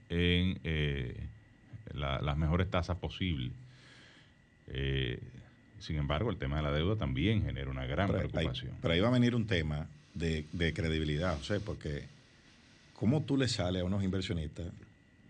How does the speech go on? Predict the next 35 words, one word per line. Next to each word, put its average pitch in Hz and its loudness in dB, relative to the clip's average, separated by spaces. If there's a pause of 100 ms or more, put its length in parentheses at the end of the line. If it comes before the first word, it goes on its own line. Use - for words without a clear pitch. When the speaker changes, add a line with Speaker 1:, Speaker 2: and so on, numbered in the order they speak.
Speaker 2:
presentando 87 2
unas, 101 2 (300)
un, 95 0
un, 95 2 (100)
unos 101 0
pronósticos 95 0
económicos 82 -4 (1000)
y 90 4
emitiendo 90 6
bonos 90 4
en 76 0
base 76 -2
a 73 0
esa, 85 2
a 98 -2
esos 104 0
niveles 90 4
de 90 2
riesgo 92 2
que - -10
son... 98 -2 (680)
Eh, 78 -2
eh, 80 0
Speaker 1:
Sí, - 2
y 127 8
los 123 8
problemas 143 8
de 175 4
credibilidad 156 6
en 139 4
las 120 6
economías 127 4 (500)
en 123 4
el 127 8
mundo, 135 6